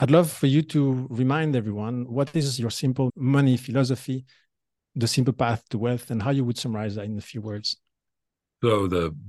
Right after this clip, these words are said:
Speaker 2: basic formula is avoid debt or get out of it if you have been unfortunate enough to accumulate it. So avoid debt,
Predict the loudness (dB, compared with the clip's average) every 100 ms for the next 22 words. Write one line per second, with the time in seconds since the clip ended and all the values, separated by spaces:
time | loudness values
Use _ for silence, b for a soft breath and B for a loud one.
0 | -2 2 2 0 -6 -4 0 0 0 0
1 | -2 -4 -10 -10 -4 2 2 2 0 0
2 | 0 -6 _ _ _ _ -4 0 2 2
3 | 2 0 0 -4 -6 -8 -8 -4 -2 -2
4 | -4 -10 -10 -6 -4 -2 -2 -2 -2 -2
5 | -4 -4 -2 -4 -6 -6 -6 -4 -2 -2
6 | 0 0 -2 -4 -10 b b b -6 -2
7 | 2 4 4 4 0